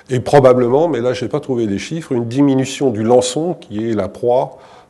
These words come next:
euh, essentielle jusqu'à une époque récente du cormoran huppé. Moi j'ai pratiquement que du lançon.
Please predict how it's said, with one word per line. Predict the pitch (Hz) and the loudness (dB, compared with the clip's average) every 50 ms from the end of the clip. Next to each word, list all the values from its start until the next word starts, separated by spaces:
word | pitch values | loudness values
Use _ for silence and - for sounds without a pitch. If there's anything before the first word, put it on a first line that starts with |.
| _ _ _ _ _ _ _ _ _ - 107 | _ _ _ _ _ _ _ _ _ -16 -12
euh, | 101 101 104 | -10 -8 -6
essentielle | 117 110 - - 110 98 - - 107 104 113 127 | -6 -6 -6 -6 -8 -8 -8 -8 -8 -8 -8 -8
jusqu'à | 120 107 101 92 - - 95 | -8 -10 -10 -10 -10 -8 -8
une | 95 98 | -6 -8
époque | 98 98 113 110 107 | -8 -8 -8 -8 -8
récente | - 113 107 - - 123 120 127 - - - - | -8 -10 -10 -10 -8 -10 -10 -10 -12 -16 -20 -18
du | 113 107 101 113 | -16 -14 -12 -8
cormoran | 110 131 113 110 113 113 107 107 | -4 -4 -4 -2 -2 -2 -2 -2
huppé. | 104 98 95 - 101 104 120 - - - - - - | -4 -4 -8 -10 -12 -12 -12 -14 -16 -20 -20 -20 -20
Moi | 104 101 95 - | -20 -18 -18 -14
j'ai | - 120 117 | -14 -14 -12
pratiquement | - 101 101 - 135 - - 139 | -12 -12 -14 -14 -10 -6 -4 -4
que | 139 143 143 | -2 -2 -4
du | 135 135 143 | -4 -2 -2
lançon. | 135 127 123 - - - | -2 -4 -4 -8 -12 -16